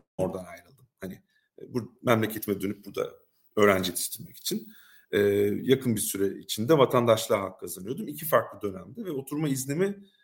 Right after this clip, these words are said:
e, özellikle başvuruma da eklemiştim. Yani, e, Murat Bey söylediler sanırım.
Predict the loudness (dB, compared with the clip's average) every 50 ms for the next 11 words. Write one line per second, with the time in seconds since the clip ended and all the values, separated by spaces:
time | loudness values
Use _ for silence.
0 | _ _ _ _ -6 -6 -2 0 0 4 8 10 10 10 10 6 0 0 4 6
1 | 6 6 6 0 -6 -6 -4 -2 -2 -2 -2 -4 -6 -8 -8 -8 -8 -10 -12 -14
2 | -12 -10 -8 -6 -6 -6 -8 -12 -14 _ _ _ _ _ _ _ -6 -2 -2 0
3 | 0 0 -2 -4 -8 -12 -18 -20 -20 _ _ -2 8 10 10 10 10 6 0 0
4 | 0 0 -2 -2 -2 -2 -4 -4 -4 -4 -4 -4 -8 -10 -10 -10 -10 -12 -14